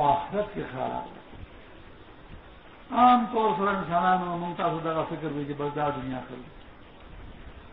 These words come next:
انتهایی ناپوهۍ او بې وقوفتیا علامت چې بس دا دنیا ښه ده. نو اوس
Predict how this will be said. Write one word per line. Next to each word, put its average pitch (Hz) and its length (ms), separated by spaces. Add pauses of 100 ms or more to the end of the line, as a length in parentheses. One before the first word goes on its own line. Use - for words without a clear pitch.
(1200)
انتهایی 175 480
ناپوهۍ 156 600 (1080)
او 151 180
بې 143 40
وقوفتیا 147 560
علامت 135 340 (280)
چې - 100
بس 156 180
دا 147 140
دنیا 127 300
ښه - 140 (440)
ده. 143 100 (1700)
نو - 80
اوس 185 140